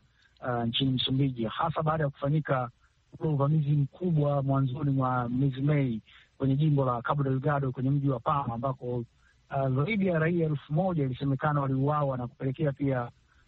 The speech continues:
wawekezaji wa Kifaransa wa kampuni ya mafuta ya Total kusitisha uendeshaji wa, ya kisima kile cha kuchimba gesi katika jimbo la, la, la Cabo Delgado kwenye mji wa Palma.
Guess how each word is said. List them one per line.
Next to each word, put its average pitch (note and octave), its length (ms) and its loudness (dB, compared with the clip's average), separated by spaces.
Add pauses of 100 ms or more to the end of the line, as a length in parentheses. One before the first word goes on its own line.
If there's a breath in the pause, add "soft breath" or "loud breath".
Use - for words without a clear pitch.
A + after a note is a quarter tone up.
wawekezaji C#3+ 600 2
wa C#3+ 80 0
Kifaransa D3 580 0
wa C3 100 -6
kampuni C3+ 360 0
ya C#3 60 2
mafuta C3+ 360 0
ya B2+ 120 0
Total C#3 380 0 (420 soft breath)
kusitisha C#3+ 1000 0
uendeshaji C#3+ 560 2
wa, B2+ 380 0 (600 soft breath)
ya C3 320 0
kisima D#3+ 500 0
kile C#3+ 180 0
cha C3 140 -2
kuchimba C3+ 540 0
gesi A#2+ 540 -2 (260 soft breath)
katika B2+ 280 -2
jimbo C#3 300 2
la, A#2+ 460 0
la, A#2+ 220 -2
la A#2+ 160 -2
Cabo C#3 260 0
Delgado B2+ 480 -2
kwenye C3 180 -2
mji C3+ 180 -2
wa B2 80 0
Palma. A2 380 -2